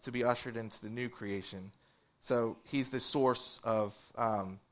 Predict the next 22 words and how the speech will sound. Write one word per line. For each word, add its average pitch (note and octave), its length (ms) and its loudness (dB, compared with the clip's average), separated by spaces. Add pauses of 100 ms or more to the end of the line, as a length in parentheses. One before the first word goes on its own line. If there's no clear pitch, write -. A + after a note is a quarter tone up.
(160)
basically B2 400 0
unity. A2 400 0
So B2+ 280 4
the B2+ 120 -2
way D3 160 8
I C#3 80 8
write A#2+ 220 4
it G#2+ 80 -2
is G#2 80 -8
this, G#2 320 -2 (340)
inclusivity D3+ 1040 0 (240)
and A#2 120 -10
tolerance, A2 720 4 (280)
which A#2+ 180 -2
are, C3 200 2
I C3+ 140 8
would C#3 160 2
say, C3+ 160 0
the A2+ 100 -4
two D3 200 -2
pillars C3+ 480 2
that A#2 260 2